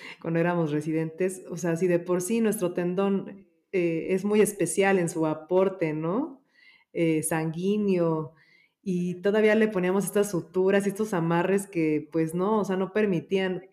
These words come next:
sí se quedaba ahí, eh, como dices tú, un amarre, ¿no? Pero, pues, realmente no es como que había una reparación idónea, ¿no? Y aparte de todo, haciendo como tipo granulomas. Entonces,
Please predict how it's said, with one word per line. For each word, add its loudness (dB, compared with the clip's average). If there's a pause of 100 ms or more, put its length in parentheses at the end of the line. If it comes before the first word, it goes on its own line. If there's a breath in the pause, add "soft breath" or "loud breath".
sí -2
se 4
quedaba 4
ahí, 4
eh, 0
como -2
dices -4
tú, 0
un 4
amarre, 2
¿no? -6
Pero, -2
pues, -2
realmente 0
no 0
es -4
como -4
que -4
había 2 (400 soft breath)
una 2
reparación 0
idónea, 0
¿no? -4
Y 0
aparte -2
de 4
todo, 2
haciendo 0
como -6
tipo -4
granulomas. -2
Entonces, -6